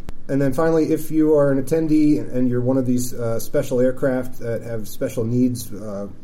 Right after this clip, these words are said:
you know, due to, you know, weight load bearing or the size of the aircraft, if you're a C J or King Air,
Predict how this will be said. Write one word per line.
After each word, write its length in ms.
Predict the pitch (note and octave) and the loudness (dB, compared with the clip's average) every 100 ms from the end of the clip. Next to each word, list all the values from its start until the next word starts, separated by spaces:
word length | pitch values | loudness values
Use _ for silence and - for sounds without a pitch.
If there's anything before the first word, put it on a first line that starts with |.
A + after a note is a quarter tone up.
| - | -10
you 80 | |
know, 140 | G#2+ G2+ | -8 -8
due 260 | G#2 B2 | -2 -2
to, 100 | A#2+ A#2+ A2+ G#2+ | 0 -2 -2 -4
you 120 | A#2+ | -6
know, 200 | A2 G2 G#2 | -6 -8 -10
weight 300 | B2 C3+ C#3+ | -4 -2 -2
load 240 | C3 C3+ A#2+ | -2 0 2
bearing 420 | C3 C3 B2+ B2+ | 2 2 2 0
or 180 | G#2+ G#2 | -2 -6
the 80 | G2 | -8
size 300 | C3 C3 B2 | -4 -2 0
of 60 | |
the 80 | B2 | 0
aircraft, 520 | B2+ C3+ B2+ B2 B2 | 0 0 -2 -2 -4
if 200 | A#2 - | -10 -10
you're 160 | A#2+ A2 | -8 -8
a 40 | |
C 220 | - C3+ | -4 -4
J 280 | B2 B2+ B2 | 0 0 0
or 100 | A2 | -2
King 260 | - C3+ C3+ | -4 -4 -2
Air, 340 | B2+ B2 B2 | -2 -2 -4